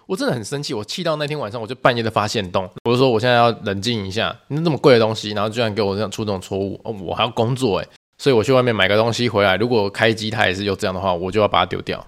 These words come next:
就我买完东西回来，对，它也是那样。<laughs> 哦，隔天我在饭店的 lobby 那边办公，我真的是弄得非常痛苦，真的是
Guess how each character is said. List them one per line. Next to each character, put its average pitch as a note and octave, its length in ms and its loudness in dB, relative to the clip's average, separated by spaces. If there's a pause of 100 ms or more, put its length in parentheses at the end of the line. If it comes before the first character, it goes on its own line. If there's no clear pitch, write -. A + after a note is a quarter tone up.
(120)
就 G2+ 260 -6 (180)
我 A#2+ 280 -2
买 A#2+ 100 0
完 C#3 140 2
东 E3+ 100 4
西 E3 240 -2 (140)
回 A#2 180 -2
来， A2 320 0 (280)
对， F#2+ 200 -6
它 G#2 120 -2
也 F#2 40 -2
是 F#2+ 100 -8
那 F#2+ 120 -4
样。 F#2 100 -2 (840)
<laughs> - 800 -20
哦， G3+ 240 0 (400)
隔 B2+ 180 -2
天 C#3+ 300 2 (400)
我 A2 100 -4
在 C#3+ 140 2
饭 C#3+ 180 2
店 B2+ 160 -2
的 A2+ 100 -2
lobby A2+ 300 2
那 G#2 100 -4
边 G#2+ 200 -6
办 G#2+ 260 -4
公， F#2+ 160 -8
我 G2 100 -6
真 C3+ 140 -4
的 B2 60 -4
是 C3 80 -12
弄 A#2 160 -4
得 G2 80 -4
非 A2+ 100 -4
常 F#2 140 -4
痛 F#2 260 -10
苦， - 140 -20
真 A#2 120 -10
的 G#2 80 -8
是 G2+ 160 -14